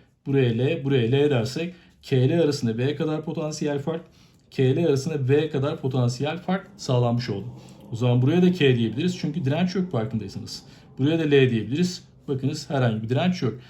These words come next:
O zaman K L arasına V kadar potansiyel fark sağlanmış oldu. Değişen bir şey olmadı. Peki değişen ne? Sadece, e, ikinci bir üreteç yani paralel bağlanan üreteç burada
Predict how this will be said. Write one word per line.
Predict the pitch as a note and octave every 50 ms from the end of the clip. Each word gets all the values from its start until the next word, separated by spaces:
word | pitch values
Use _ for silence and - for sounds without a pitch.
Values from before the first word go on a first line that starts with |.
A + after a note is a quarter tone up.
| - - - _ _
O | - C#3
zaman | C#3 D#3 D3+ C3+ B2 B2
K | B2 - C3+ B2 B2 C#3+
L | F#3 F#3+ E3+
arasına | D#3 C3 - - A#2+ A2+ C3+ E3+ F#3 - - - _ _ _ -
V | A2+ A2+ C#3 D#3+ F3+ F#3
kadar | F3+ D3 B2+ C3+ D#3+ F3+ F3+
potansiyel | - D#3 - E3+ D#3+ E3 E3 - F3+ E3+ E3 E3 E3
fark | - E3+ E3+ - -
sağlanmış | - - B2+ B2 A#2+ A2+ A2 A2+ G#2+ - -
oldu. | G#2+ G#2 G2 G2+ G2+
Değişen | A#2+ A#2+ A2+ - A#2 A2 G#2+ G#2+
bir | G#2+
şey | - - F#3 G3 F#3+ - -
olmadı. | C#3+ C#3 C3 B2+ A#2+ G#2 G2+ G#2 - - - - - _
Peki | - F3+ C#3 C3
değişen | B2 B2 B2+ B2+ - G3 G#3 G3 D#3+
ne? | B2+ B2+ E3 - - - - - _ _ _
Sadece, | - - - G3 F#3+ F3+ D3 B2 C3 D3+ F3+ F#3 - - - _ _ _ _ -
e, | A#2+ A#2
ikinci | A#2 A#2+ B2 - - F3 D3+ D#3 F#3+ F#3
bir | E3+ D3+ B2+ A#2 A#2+
üreteç | A#2+ B2+ A#2+ - E3 F3+ F3+ - -
yani | C#3+ C3+ B2 A#2+
paralel | A#2+ - C3+ B2+ B2+ C#3+ E3 F3+ F3+ E3+
bağlanan | C#3 C#3 B2+ B2 A#2+ A#2+ A2+ G#2 A2+ -
üreteç | C#3 C#3+ C#3 C3+ - F3+ F#3+ F#3 - - - - _ _ _ -
burada | F3 E3 D3 C3 C#3+ F3 F#3